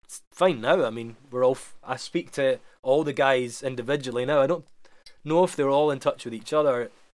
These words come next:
uh, separately, but, like, I'm certainly in touch with all the guys from, from the four that were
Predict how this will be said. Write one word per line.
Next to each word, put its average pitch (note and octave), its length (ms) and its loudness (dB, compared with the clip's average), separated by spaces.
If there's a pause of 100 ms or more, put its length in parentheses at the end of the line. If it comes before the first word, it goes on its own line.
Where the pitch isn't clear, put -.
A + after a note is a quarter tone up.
(200)
uh, A2+ 140 -6
separately, C#3 420 -6
but, A2+ 160 -6
like, A#2 200 -8 (420)
I'm C3+ 100 -10
certainly A#2+ 340 -2
in A2+ 40 -14
touch - 320 -6
with A2 140 -14 (100)
all B2 160 -2
the B2 80 -6
guys A#2+ 560 -6 (160)
from, G3 380 0
from G#3 220 2
the F3 60 4
four F#3 400 6
that C#3 160 -4
were C3 320 0